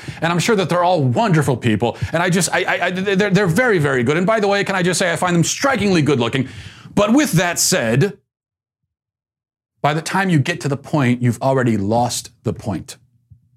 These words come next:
Just cut to the chase. Cut that crap out. You don't even believe it anyway.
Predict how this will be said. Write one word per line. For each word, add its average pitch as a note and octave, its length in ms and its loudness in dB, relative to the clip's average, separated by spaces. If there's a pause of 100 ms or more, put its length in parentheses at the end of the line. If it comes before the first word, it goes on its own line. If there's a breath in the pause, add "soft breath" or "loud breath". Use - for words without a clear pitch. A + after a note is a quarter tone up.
(1800)
Just - 300 0
cut - 240 -2
to - 80 -2
the D3 100 2
chase. - 720 -4 (1200)
Cut G3 280 -4
that F3 220 -2
crap F3 380 -2
out. D3+ 420 -2 (1120)
You D3 100 4
don't G#3 140 4
even G#3 240 4
believe F3+ 380 4
it G3+ 140 2
anyway. F3+ 580 0